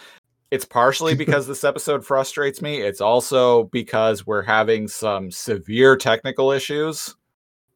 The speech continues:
Speaker 1: uh, in the, the recording of this episode, and they stuff to do with the Vok and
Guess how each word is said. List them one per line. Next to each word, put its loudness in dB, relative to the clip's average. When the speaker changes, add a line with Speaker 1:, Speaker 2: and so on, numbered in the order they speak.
Speaker 1:
uh, 4
in 0
the, -2
the -4
recording -4
of -4
this -2
episode, 2
and -4
they -2
stuff 4
to -6
do 6
with 8
the -4
Vok 4
and -6